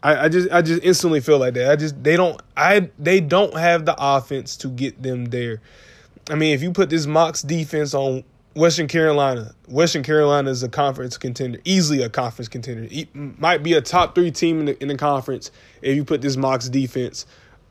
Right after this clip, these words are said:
on that team. That's just how good the Mocs are on defense. And that's just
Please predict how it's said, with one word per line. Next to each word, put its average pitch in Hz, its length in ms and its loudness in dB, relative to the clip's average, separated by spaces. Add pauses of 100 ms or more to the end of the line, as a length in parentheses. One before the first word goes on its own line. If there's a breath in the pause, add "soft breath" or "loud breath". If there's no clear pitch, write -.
(120)
on 139 160 4
that 117 180 -2
team. 110 300 -10 (640)
That's 170 240 4
just 175 160 -2
how 170 180 6
good 139 260 4
the 131 40 -2
Mocs 127 300 -2
are 123 140 -4
on 117 120 -6
defense. 113 380 -8
And 139 100 0
that's 170 180 4
just 151 140 4